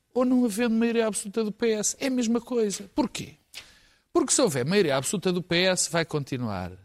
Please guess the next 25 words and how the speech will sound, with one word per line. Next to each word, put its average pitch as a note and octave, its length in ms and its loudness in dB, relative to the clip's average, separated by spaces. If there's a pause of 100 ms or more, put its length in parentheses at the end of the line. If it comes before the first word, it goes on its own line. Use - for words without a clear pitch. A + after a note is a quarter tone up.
a C#3 140 0
haver C#3 520 -2 (140)
aquelas B2 400 -4
coisas B2 680 -4 (340)
boas A2+ 640 -4
que A#2 100 -10
o G2+ 40 -6
centro-direito A2 640 -6
gosta. - 320 -16 (480)
Rigor G#2 300 -4
orçamental, D3 920 -2 (400)
nada A#2+ 280 -2
de A2+ 80 -6
loucuras, D3+ 920 0 (240)
nada D3 280 2
de - 40 -8
disparates, F3 840 0 (260)
contas F3 380 0
certas. - 580 -6 (460)
Entretanto, A3 680 0
temos E3 320 0
também C#3+ 600 0
o D#3 80 -4
António C#3 360 -4
Costa, A3 540 0